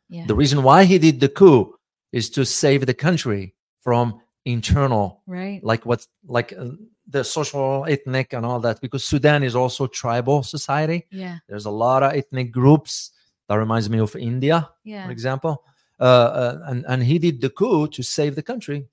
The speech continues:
Speaker 2: Once the dust settles, he turned over power.
Speaker 1: Mm-hmm.
Speaker 2: Could this, uh, Ibrahim Traore,
Speaker 1: Yeah,
Speaker 2: the young guy,
Speaker 1: maybe.
Speaker 2: do it? Maybe, maybe not. I don't know.
Speaker 1: Right.
Speaker 2: One thing that I am certain of is that they're gonna stand up to the West,
Speaker 1: Yeah.
Speaker 2: either, if, you know, win or die.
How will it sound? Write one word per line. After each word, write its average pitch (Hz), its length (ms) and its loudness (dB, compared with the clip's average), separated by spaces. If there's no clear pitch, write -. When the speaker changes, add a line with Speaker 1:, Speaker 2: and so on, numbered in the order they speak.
Speaker 2:
Once 123 320 -6
the 120 160 -14
dust 123 320 -10
settles, 180 420 -10
he 120 220 -14
turned 135 340 -10
over 117 280 -10
power. - 400 -16
Speaker 1:
Mm-hmm. 170 360 -14
Speaker 2:
Could 127 180 2
this, 151 320 2
uh, 139 260 8
Ibrahim 139 560 0
Traore, 156 540 6
Speaker 1:
Yeah, 110 80 -2
Speaker 2:
the 110 80 0
young 139 320 2
guy, 151 160 4
Speaker 1:
maybe. 151 100 -2
Speaker 2:
do 190 140 0
it? 220 80 -6
Maybe, 104 300 -16
maybe 135 320 -2
not. 143 280 -2
I 131 140 2
don't 135 160 2
know. 120 240 -2
Speaker 1:
Right. 170 180 -16
Speaker 2:
One 175 240 4
thing 190 220 2
that 170 160 6
I 170 60 2
am 165 160 -2
certain 147 400 -2
of 110 320 -2
is 113 160 -10
that 120 200 -4
they're 135 100 -6
gonna 139 220 -6
stand 131 400 -4
up 117 160 -4
to - 80 -16
the 104 120 -6
West, 104 500 -4
Speaker 1:
Yeah. 151 200 -20
Speaker 2:
either, 156 300 2
if, - 220 -8
you 156 140 -2
know, 120 140 0
win 139 320 0
or 135 80 2
die. 98 420 -2